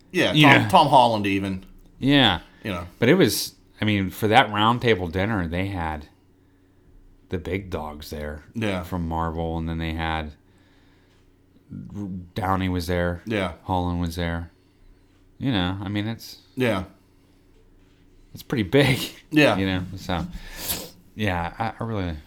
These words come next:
Speaker 2: really enjoyed it. All of them.
Speaker 1: Yeah.
Speaker 2: I watched both seasons.
Speaker 1: Yeah.
Speaker 2: Mm-hmm.
Speaker 1: Yeah, I've thought about watching it 'cause I li-, I like Jon Favreau.
Speaker 2: Uh-huh.
Speaker 1: Oh, I, I mean, I, I think as a human being, like, he's, he seems like a good guy.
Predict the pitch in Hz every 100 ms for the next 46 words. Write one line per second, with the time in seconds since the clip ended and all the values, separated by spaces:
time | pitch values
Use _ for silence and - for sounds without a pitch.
0 | _ - 95 90 80 80 82 80 _ _
1 | _ _ _ _ _ _ _ _ _ -
2 | 98 92 82 80 - - - 147 113 87
3 | - - - - - - - - 87 92
4 | 87 - 87 85 - 80 78 76 76 -
5 | - 117 95 - - - - - 82 78
6 | 80 80 - _ - _ - - - -
7 | - - - - - - 247 254 226 220
8 | 214 214 202 202 202 196 175 156 170 208
9 | 170 220 190 160 113 123 123 131 139 143
10 | 139 - 92 92 90 85 _ _ - 110
11 | 127 131 143 147 135 135 135 143 165 151
12 | 127 117 135 117 110 120 113 101 107 98
13 | 107 101 123 107 98 92 98 80 92 90
14 | 95